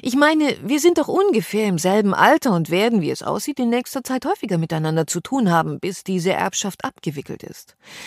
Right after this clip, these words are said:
„Ich bin schon einunddreißig, das heißt, mit demselben Alter ist das so eine Sache“, grinste Mark. „Aber ich bin natürlich einverstanden. Ich heiße Mark und Sie, ähm, du heißt Jana Margarete, nicht wahr?“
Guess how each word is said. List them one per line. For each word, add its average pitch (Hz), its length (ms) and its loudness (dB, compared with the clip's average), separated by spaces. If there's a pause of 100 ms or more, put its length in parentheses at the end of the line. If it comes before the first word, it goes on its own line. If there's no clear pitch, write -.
(200)
„Ich - 160 -4
bin 339 180 2
schon 202 240 0
einunddreißig, 160 960 -4
das - 200 -6
heißt, 165 340 0
mit 156 200 -8
demselben 151 520 -6
Alter - 400 -4
ist - 180 -6
das 392 120 -6
so 381 80 -2
eine 370 240 2
Sache“, 240 320 2 (460)
grinste - 420 -10
Mark. - 440 -16 (460)
„Aber 302 180 2
ich - 120 0
bin 247 100 0
natürlich 214 460 -2
einverstanden. - 680 -16 (240)
Ich 240 160 -2
heiße 269 240 2
Mark 285 340 2
und 175 140 0
Sie, 208 380 -2
ähm, - 440 -6
du 247 520 6 (360)
heißt 226 340 2
Jana 220 480 4
Margarete, 247 640 0
nicht 151 240 -10
wahr?“ 190 220 -2